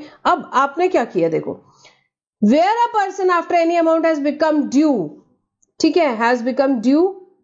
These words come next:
from him, अगर किसी से कोई भी अमाउंट ड्यू होता है, उसके बाद में वो क्या कर रहा है?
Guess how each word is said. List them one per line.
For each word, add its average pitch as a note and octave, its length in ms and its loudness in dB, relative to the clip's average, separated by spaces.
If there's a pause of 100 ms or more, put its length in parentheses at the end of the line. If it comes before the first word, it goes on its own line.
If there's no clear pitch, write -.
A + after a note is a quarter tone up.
(840)
from D#4 260 2
him, D4+ 140 -2
अगर B3+ 280 0
किसी D4 300 -4
से D4+ 120 2
कोई D4 200 2
भी D4 100 -4
अमाउंट D4+ 320 0
ड्यू C#4+ 160 2
होता C4+ 240 0
है, A3+ 100 -2
उसके B3+ 220 -2
बाद C#4+ 240 0
में D#4 80 2
वो D4+ 120 0
क्या D4+ 160 0
कर C#4+ 180 0
रहा C#4+ 100 2
है? D4 60 -2